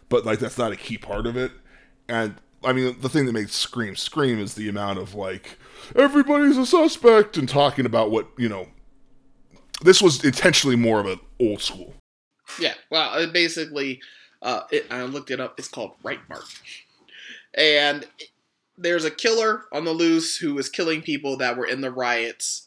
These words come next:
Speaker 2: for, um,
Speaker 1: Their responsibility.
Speaker 2: Their responsibility, yeah. So, like, a woman that's working at the, like,
Speaker 1: Diner.
Speaker 2: coffee shop, she gets killed. A wo-,
Speaker 1: Mm-hmm.
Speaker 2: man who's supposed to work security, but he left, gets killed 'cause one of the security guards got killed because he got trampled.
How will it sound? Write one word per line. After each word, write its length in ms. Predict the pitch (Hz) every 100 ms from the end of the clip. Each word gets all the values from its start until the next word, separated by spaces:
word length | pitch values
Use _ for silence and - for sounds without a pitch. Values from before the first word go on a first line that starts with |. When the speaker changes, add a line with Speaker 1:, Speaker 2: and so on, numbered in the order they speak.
| _
Speaker 2:
for, 500 | - 127 120 117 -
um, 520 | 113 110 107 110 110 _ _ _ _ _ -
Speaker 1:
Their 140 | 113 107
responsibility. 600 | - 98 - 90 67 85
Speaker 2:
Their 140 | 139 135
responsibility, 880 | 127 127 107 - - 110 73 55
yeah. 180 | 123 92 - - - _ -
So, 300 | 147 127 127
like, 240 | 127 127
a 40 |
woman 260 | 131 151 143
that's 180 | 135 131
working 260 | 147 147
at 220 | 127 123 -
the, 420 | 113 113 110 - _ _ _ _ _ _ _
like, 180 | 98 90 _ _ -
Speaker 1:
Diner. 280 | 90 87 95
Speaker 2:
coffee 140 | 107
shop, 440 | - - 127 120 -
she 120 | 151
gets 180 | 120 120
killed. 440 | - 131 123 120
A 40 | 120
wo-, 220 | 107 104
Speaker 1:
Mm-hmm. 140 | 101
Speaker 2:
man 220 | 143 143 143
who's 140 | 135
supposed 160 | 139 135
to 40 |
work 140 | 139 131
security, 400 | 123 147 143 131
but 160 | 123
he 120 | 120
left, 360 | 120 139 131 -
gets 160 | 120 -
killed 300 | - 123 120
'cause 120 | 127
one 80 | 120
of 80 | 123
the 80 | 123
security 320 | - 135 123
guards 240 | 127 120
got 180 | 113 110
killed 200 | 160 139
because 260 | 123 127 123
he 60 |
got 180 | 123 120
trampled. 560 | - 180 165 165 156